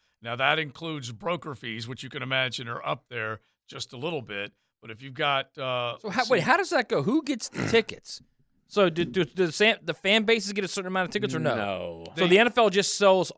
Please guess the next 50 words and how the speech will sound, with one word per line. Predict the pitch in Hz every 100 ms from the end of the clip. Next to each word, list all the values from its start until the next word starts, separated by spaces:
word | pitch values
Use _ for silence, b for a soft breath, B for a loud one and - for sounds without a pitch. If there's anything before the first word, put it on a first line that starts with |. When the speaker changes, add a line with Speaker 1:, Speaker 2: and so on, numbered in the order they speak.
| _
Speaker 2:
all | 175 202 233 240 233 - _ _
of | 180 170
those | 185 180
tickets | 180 175
Speaker 3:
So, | 208
Speaker 2:
from | 202 165
a |
portal. | 147 165 147 107
Speaker 3:
uh, |
remember | 190 226 285
Speaker 2:
I |
Speaker 3:
a | 254
couple | 247 240
years | 220 208 247 240
ago, | 254 240
there | 220
was | 202 165
an | 170
issue | 190 214 - 220
with | 196 -
the | 165
brokers. | 123 135 165 247 220 175 156 151 147 - - _ _ _ _ _ _ -
Uh, | - - - 170
I | 233
don't | 254
wanna | 247 214
get | 214
too | - 208
technical, | - 202 208 196 175
but | 147 151
basically | 185 220 214 202 180
they | 180
do | 185 233
the | 208
same | 214 202
thing | 185 190 196 165
with | -
the | 127
Masters. | 131 123 113 - 87 -
But, | 147 147
like, | 151
Speaker 1:
Mm-hmm. | 131
Speaker 3:
there's | 160 156
these | 160 151
ticket | - 220 214 170
brokers | 180 185 185 151 151
that | 147
their | 160 151
whole | - 208 220 202
life | 165 190 127 - -